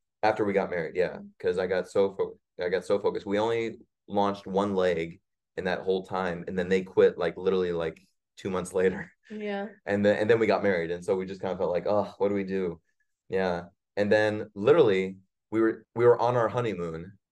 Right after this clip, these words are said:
Speaker 1: and then you can say, like, our honeymoon phase was still <laughs> carrying on during our
Speaker 2: Yeah.
Speaker 1: actual honeymoon, because we were,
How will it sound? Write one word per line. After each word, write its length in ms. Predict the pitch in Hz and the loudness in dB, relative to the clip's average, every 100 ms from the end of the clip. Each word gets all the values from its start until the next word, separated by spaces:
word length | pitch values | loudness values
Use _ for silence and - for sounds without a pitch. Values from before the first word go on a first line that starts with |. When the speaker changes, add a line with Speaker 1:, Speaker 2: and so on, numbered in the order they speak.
| _ | _
Speaker 1:
and 120 | 101 | 0
then 120 | 101 101 | 2 0
you 100 | 101 | -4
can 200 | 107 101 | -4 -6
say, 280 | - 120 117 | 4 6 8
like, 180 | 107 | 6
our 120 | 101 98 | 2 0
honeymoon 360 | 107 104 98 | 0 -2 -2
phase 200 | 95 98 | 0 0
was 160 | 92 90 | -2 -2
still 200 | - 110 | 4 4
<laughs> 120 | - | 6
carrying 280 | 107 107 123 | 0 2 -4
on 320 | - 123 104 | -2 -2 0
during 200 | 104 104 | 0 0
our 100 | 95 | 0
Speaker 2:
Yeah. 60 | 92 | 0
Speaker 1:
actual 280 | 104 104 95 | 0 2 2
honeymoon, 320 | 104 90 87 | 0 -4 -8
because 280 | 95 107 101 | 0 2 2
we 140 | 104 | 0
were, 240 | 98 95 | 0 -2